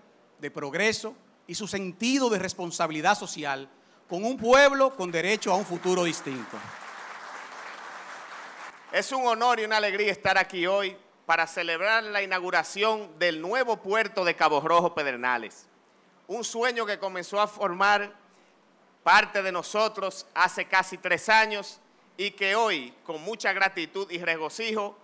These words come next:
Speaker 2: vemos cómo se convierte en realidad. Este proyecto no solo marca un hito en el desarrollo de Pedernales, sino que también representa un paso significativo hacia el progreso de toda la región Enriquillo y la zona sur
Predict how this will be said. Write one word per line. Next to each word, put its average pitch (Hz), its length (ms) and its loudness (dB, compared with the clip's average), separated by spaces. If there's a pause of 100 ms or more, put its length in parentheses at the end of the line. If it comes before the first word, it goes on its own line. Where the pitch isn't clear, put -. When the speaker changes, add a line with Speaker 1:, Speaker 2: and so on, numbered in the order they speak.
(280)
Speaker 2:
vemos 175 380 2
cómo 170 220 -6
se 156 160 -10
convierte 151 460 -6
en 147 80 -8
realidad. 120 480 0 (640)
Este 233 280 2
proyecto 214 840 -2
no 202 160 -4
solo 240 260 -2
marca 226 320 0
un 208 100 -4
hito 185 480 -4 (320)
en 165 140 -6
el 165 80 -4
desarrollo 170 480 0
de 165 60 2
Pedernales, 175 760 0 (360)
sino 214 340 -4
que 240 100 -6
también 214 420 -4
representa 220 840 0 (600)
un 220 160 -6
paso 226 320 2
significativo 208 1120 0
hacia 180 240 0
el 190 80 -6
progreso 208 640 -6 (500)
de 196 140 0
toda 269 360 4
la 214 140 4
región 202 280 -2
Enriquillo 208 720 -4
y 170 80 -2
la 165 100 2
zona 196 320 -4
sur 170 400 -8